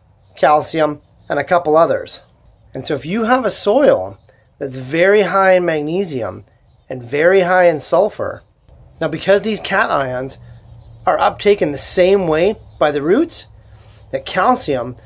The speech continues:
can actually be outcompeted by magnesium and sulfur. So that's something to watch out for. And really, it's never a bad idea to get your soil tested, especially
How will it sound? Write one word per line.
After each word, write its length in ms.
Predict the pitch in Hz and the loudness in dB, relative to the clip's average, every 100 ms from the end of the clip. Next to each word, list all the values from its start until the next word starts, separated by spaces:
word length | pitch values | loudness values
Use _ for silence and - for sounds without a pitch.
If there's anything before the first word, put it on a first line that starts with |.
| - - | -20 -14
can 120 | 160 | -6
actually 340 | 190 202 - | -4 -4 -4
be 160 | 165 156 - | -6 -6 -2
outcompeted 840 | 190 190 175 - 202 180 113 - - - - - | -2 -2 -10 -6 -4 -2 -2 -6 -20 -20 -10 -4
by 100 | 139 | -4
magnesium 840 | 143 147 156 160 160 165 170 160 - | 0 -2 0 -4 -4 0 0 -2 -10
and 160 | 135 | -8
sulfur. 520 | - 156 147 - - - - - - - - - - - - _ _ - | 0 0 0 -2 -10 -12 -20 -20 -20 -20 -20 -20 -20 -20 -20 _ _ -16
So 320 | - 196 117 - | 0 0 0 -4
that's 160 | 165 | -6
something 320 | - 214 214 202 | -2 -2 0 2
to 80 | |
watch 300 | 190 175 175 | 4 2 2
out 180 | 180 190 | 2 2
for. 380 | - 269 311 - - - _ - | 0 0 0 -6 -18 -20 _ -2
And 180 | 190 165 | -2 2
really, 380 | 185 247 254 - | 2 4 0 -4
it's 180 | - - | -10 -8
never 320 | 165 175 190 | -2 0 2
a 80 | 202 | 4
bad 240 | 180 175 180 | 4 2 2
idea 600 | 175 135 151 208 262 - _ _ | 2 -2 0 0 0 -4 _ _
to 80 | 143 | -6
get 200 | 151 - | -6 -4
your 60 | 131 | -6
soil 400 | - 165 160 139 | -2 2 2 2
tested, 540 | - 143 - 90 - _ _ _ _ _ | -2 -4 -4 -10 -10 _ _ _ _ _
especially 760 | 160 - 202 226 - 139 120 | -8 0 2 2 0 -4 -8